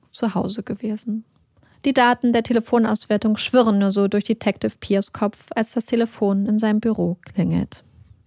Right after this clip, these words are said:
Er geht ran und hat einen jungen Mann am anderen Ende der Leitung. Der junge Mann bittet darum, mit den Detectives zu reden, die für den Fall des verbrannten Mädchens zuständig seien. Detective Pierre spitzt die Ohren.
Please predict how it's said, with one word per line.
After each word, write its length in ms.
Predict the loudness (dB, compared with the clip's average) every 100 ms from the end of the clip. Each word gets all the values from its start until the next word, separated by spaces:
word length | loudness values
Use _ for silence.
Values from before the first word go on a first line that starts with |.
| _
Er 120 | -2
geht 280 | 0 0 0
ran 300 | 0 0 -2 -2
und 140 | -2 2
hat 140 | 2
einen 160 | 4 4
jungen 260 | 4 4
Mann 260 | 4 2 2
am 140 | 0
anderen 400 | 0 0 0 0
Ende 200 | 0 0
der 160 | 0 0
Leitung. 460 | -2 -4 -10 -12 -14 _ _ _ -20 -20 -20 -8 2
Der 60 |
junge 180 | 2 4
Mann 280 | 4 4 2
bittet 300 | -2 -4 -2
darum, 280 | -2 2 2
mit 120 | 2
den 60 | 0
Detectives 580 | 0 0 -2 -4 -6
zu 120 | -6 -2
reden, 400 | 0 2 0 0
die 120 | 0
für 120 | 2
den 140 | 2
Fall 280 | 2 0 0
des 120 | 0
verbrannten 440 | -2 0 0 0 0
Mädchens 480 | 0 -2 -12 -12 -8
zuständig 560 | -8 -6 -6 -6 -8
seien. 340 | -4 -2 -2 -6 _ _ _ _ _ -4
Detective 420 | -2 -2 -4 -8
Pierre 420 | -4 0 0 0 -4
spitzt 400 | -10 -8 -8 -6
die 100 | -4
Ohren. 400 | -2 -2 0 -4